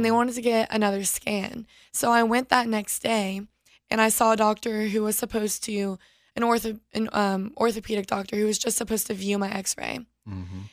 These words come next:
Speaker 1: And so I went there and he said, "We would just get you an M R I, which is what you, what we really want you to have. But there are so many people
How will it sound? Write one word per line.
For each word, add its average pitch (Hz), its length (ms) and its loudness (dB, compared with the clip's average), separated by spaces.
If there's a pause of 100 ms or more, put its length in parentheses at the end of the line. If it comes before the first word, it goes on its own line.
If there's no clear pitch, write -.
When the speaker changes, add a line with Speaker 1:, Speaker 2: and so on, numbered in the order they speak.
(180)
Speaker 1:
And 226 220 0
so 226 120 0
I 220 100 2
went 226 260 2
there 202 400 -2 (500)
and 220 180 0
he 214 60 2
said, 214 380 2 (300)
"We 240 160 4
would 233 220 2
just 277 200 4
get 233 140 -2
you 214 200 2
an 214 80 -2
M 214 180 4
R 190 140 2
I, 196 400 -2 (440)
which 226 180 0
is 202 100 -2
what 214 140 0
you, 220 200 -6
what 214 200 2
we 208 120 4
really 214 280 2
want 208 160 -2
you 202 100 -2
to 190 60 0
have. 185 380 -2 (340)
But 233 160 2
there 226 160 4
are 226 40 2
so 233 220 4
many 233 180 0
people 208 600 -2